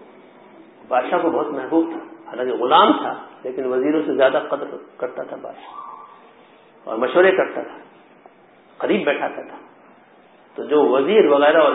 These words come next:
بڑے بڑے تھے لوگ، یہ حسد کرتے تھے کہ یہ غلام ہے اور غلام کے ساتھ بادشاہ اس قدر زیادہ کیوں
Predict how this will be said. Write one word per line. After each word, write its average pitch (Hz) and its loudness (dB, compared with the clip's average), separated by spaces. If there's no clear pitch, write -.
بڑے 127 0
بڑے 123 -2
تھے 139 -6
لوگ، 123 -4
یہ 110 -10
حسد - -4
کرتے 135 -8
تھے - -18
کہ 135 -12
یہ 160 0
غلام 139 2
ہے 139 -4
اور 143 -8
غلام 123 -6
کے 135 -8
ساتھ 131 -8
بادشاہ 120 -10
اس - -16
قدر 113 -10
زیادہ 107 -12
کیوں 170 0